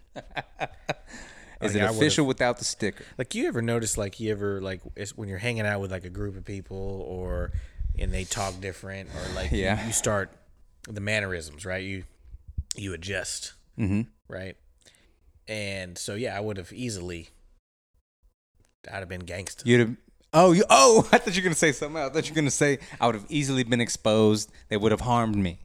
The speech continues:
Speaker 2: <laughs> They would've, I mean, they would've.
Speaker 1: You're talking about, oh, they might have initiated you, man.
Speaker 2: I was, I was gonna say I was gonna be initiated.
Speaker 1: You coulda
Speaker 2: Right
Speaker 1: been
Speaker 2: there.
Speaker 1: initiated.
Speaker 2: Yeah.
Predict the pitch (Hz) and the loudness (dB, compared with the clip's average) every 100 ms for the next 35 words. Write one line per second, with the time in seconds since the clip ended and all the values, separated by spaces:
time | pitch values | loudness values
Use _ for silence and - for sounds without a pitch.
0 | - - - 240 - 185 - - - - | -20 -8 -4 -2 0 -2 -2 -8 -8 -12
1 | - - 143 139 156 107 85 - 160 139 | -10 -2 2 4 4 2 -4 -12 -6 -2
2 | 147 165 139 127 113 117 110 104 - 165 | 2 2 2 0 0 0 2 0 0 4
3 | 175 - 135 131 - 117 185 208 135 107 | 6 6 2 0 0 2 2 2 0 0
4 | 95 98 104 123 127 110 123 123 117 120 | 0 0 2 2 0 0 -2 0 -2 0
5 | 104 113 113 110 110 107 104 107 98 165 | 0 -2 -2 -4 -4 -4 -6 -4 -2 4
6 | 202 117 107 107 180 107 95 87 - - | 4 4 2 2 0 -2 -2 -4 -12 -12
7 | 95 | -12